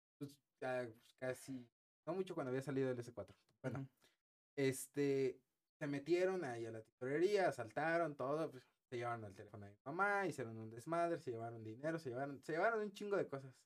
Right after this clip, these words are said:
Speaker 1: Pero el día de hoy se los agradezco que no vieron mi teléfono y no se lo llevaron.
Speaker 2: ¿Qué? ¿Por qué pasó lo mismo?
Speaker 1: No sé, güey, pues, no lo, no lo vieron, o estaban ciegos, o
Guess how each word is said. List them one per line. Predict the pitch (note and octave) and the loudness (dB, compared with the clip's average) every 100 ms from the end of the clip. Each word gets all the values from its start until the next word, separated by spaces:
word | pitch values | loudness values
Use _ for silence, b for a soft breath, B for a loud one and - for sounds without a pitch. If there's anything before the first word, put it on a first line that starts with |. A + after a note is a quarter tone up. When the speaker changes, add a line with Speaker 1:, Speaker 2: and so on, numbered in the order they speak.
| _ _ _ _ _ _ _ _ _ | _ _ _ _ _ _ _ _ _
Speaker 1:
Pero | C3+ C3 C3 B2+ - _ _ _ _ _ - | 0 2 4 2 0 _ _ _ _ _ -8
el | A#2 | -2
día | C3 C#3 | 2 4
de | C#3+ | 6
hoy | C#3 C#3 | 6 4
se | C#3 | 2
los | A#2+ A2+ | 0 0
agradezco | A2 A2 A#2 C3+ - G#3+ - _ B B _ _ - | 0 0 0 -2 -2 -4 -4 _ B B _ _ -2
que | C3 | 2
no | C3 C#3+ D#3+ - | 6 6 4 -2
vieron | D3 C#3 C#3 C#3+ | 2 4 6 4
mi | C#3 | 0
teléfono | B2+ B2 D#3+ G3+ A3 A3 - _ | 0 0 0 0 0 -2 -6 _
y | D3 C3+ | -2 0
no | B2 | 0
se | B2+ | 0
lo | A#2+ | -2
llevaron. | A2 G2+ F#2+ F#2+ F#2+ _ _ _ _ _ _ C3+ | -2 -4 -8 -12 -16 _ _ _ _ _ _ -6
Speaker 2:
¿Qué? | C3 B2+ | -4 -2
¿Por | B2+ | -2
qué | |
pasó | C3 B2+ | -2 -2
lo | B2+ | -2
mismo? | C3+ G#3+ _ _ _ _ - | -4 -8 _ _ _ _ -4
Speaker 1:
No | C3 | -4
sé, | - D#3+ | 2 4
güey, | G4 F#4+ E4+ | 8 8 6
pues, | A3+ D#3+ | 2 -4
no | D#3 | 2
lo, | F3+ F#3+ D#3+ | 4 4 2
no | C#3+ C#3 F#3+ | -2 4 8
lo | F#3+ | 8
vieron, | G3+ A#4 A4+ | 8 6 6
o | C4+ E3 | 4 4
estaban | D#3+ E3+ F#3+ F#3 | 6 6 6 8
ciegos, | F#3 A#3+ - F4 | 8 8 6 4
o | G#3+ | 4